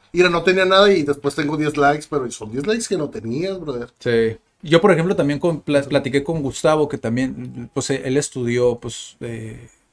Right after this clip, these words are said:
Speaker 2: comunicación, si mal no recuerdo. No, no
Speaker 1: Mamá,
Speaker 2: recuerdo
Speaker 1: mamá,
Speaker 2: exactamente.
Speaker 1: soy mercadólogo.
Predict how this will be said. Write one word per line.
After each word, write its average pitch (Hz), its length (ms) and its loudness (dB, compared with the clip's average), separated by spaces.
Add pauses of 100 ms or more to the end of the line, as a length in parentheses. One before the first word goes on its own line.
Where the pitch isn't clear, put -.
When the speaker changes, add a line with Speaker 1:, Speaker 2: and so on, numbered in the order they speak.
(220)
Speaker 2:
comunicación, 123 580 -6
si 214 80 -2
mal 220 140 0
no 226 60 -2
recuerdo. 247 360 -8
No, 127 280 -6 (280)
no 135 140 -6
Speaker 1:
Mamá, - 80 -2
Speaker 2:
recuerdo 151 220 -4
Speaker 1:
mamá, - 0 -
Speaker 2:
exactamente. 143 560 -2
Speaker 1:
soy 143 120 0
mercadólogo. 143 640 -6